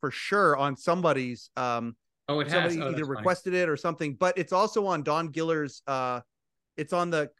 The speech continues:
Speaker 1: the, uh, collection that Don Giller put up about Alan as well. So
Speaker 2: Oh,
Speaker 1: it's, it's
Speaker 2: yeah.
Speaker 1: in there.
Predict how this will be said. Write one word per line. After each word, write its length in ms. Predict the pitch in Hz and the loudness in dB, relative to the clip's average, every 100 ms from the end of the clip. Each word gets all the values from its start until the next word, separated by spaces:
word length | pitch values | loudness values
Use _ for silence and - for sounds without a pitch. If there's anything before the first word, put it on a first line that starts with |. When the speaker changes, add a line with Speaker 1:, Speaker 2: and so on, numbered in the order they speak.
| _ | _
Speaker 1:
the, 340 | 151 127 139 131 | -10 -6 -4 -4
uh, 60 | |
collection 460 | - 160 165 165 165 | -2 0 0 0 -8
that 120 | 135 | -4
Don 240 | 147 139 | -2 -2
Giller 220 | 135 139 131 | -2 -4 -2
put 140 | 151 | -2
up 80 | 139 | -2
about 240 | 127 127 | -2 -2
Alan 300 | 123 123 120 | -2 -4 -8
as 120 | 113 | -10
well. 320 | 123 123 113 107 | -4 -2 -2 -4
So 340 | - 127 123 | -2 0 2
Speaker 2:
Oh, 220 | 165 160 143 | 0 0 -2
Speaker 1:
it's, 100 | - | -4
it's 80 | 151 | 2
Speaker 2:
yeah. 180 | 143 165 | 2 2
Speaker 1:
in 100 | 147 | 0
there. 340 | 147 131 | 0 0